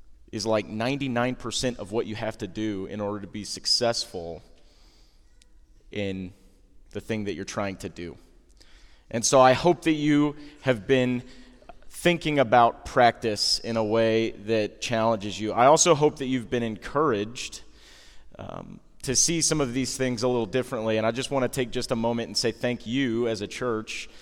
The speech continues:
Um, almost every week I get a phone call or a text, um, or I go to lunch with somebody. Uh, you guys have been encouraging to me as I have done this, and so thank you for that. But I hope you've also been encouraged, um, because the,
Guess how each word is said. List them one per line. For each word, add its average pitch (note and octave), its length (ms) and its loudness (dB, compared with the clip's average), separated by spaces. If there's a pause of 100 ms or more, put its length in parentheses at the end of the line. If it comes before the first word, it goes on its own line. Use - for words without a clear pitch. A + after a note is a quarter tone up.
(400)
Um, G2 460 -6
almost A#2 320 -4
every A#2 200 0
week A2+ 220 -4
I A2 60 0
get A2 140 0
a G#2 40 0
phone A2 220 -4
call A2 220 2
or G#2 100 0
a G#2 60 -2
text, - 680 -4
um, F#2+ 500 -6
or F#2+ 140 -8
I F#2+ 60 -4
go F#2+ 100 -2
to F#2+ 80 -2
lunch G2 260 -6
with G2+ 100 -6
somebody. G2+ 440 -4 (500)
Uh, - 100 -14 (360)
you A#2 240 -4
guys B2 260 6
have A#2 120 -2
been A#2+ 100 0
encouraging A2+ 540 -4
to - 120 -8
me A2+ 280 0
as G#2+ 140 -2
I G#2+ 120 2
have F#2+ 140 -4
done A#2+ 220 2
this, A2 280 0
and G2+ 120 -8
so G#2+ 140 -4
thank A#2+ 340 -4
you A2 80 -6
for G#2+ 200 -6
that. G#2 380 -2 (420)
But A2 80 4
I A2+ 80 8
hope B2 240 -2
you've B2 180 -2
also A2+ 260 0
been A2 120 -4
encouraged, G#2+ 720 -6 (640)
um, G1+ 400 -14 (440)
because A2 340 -4
the, A#2+ 180 2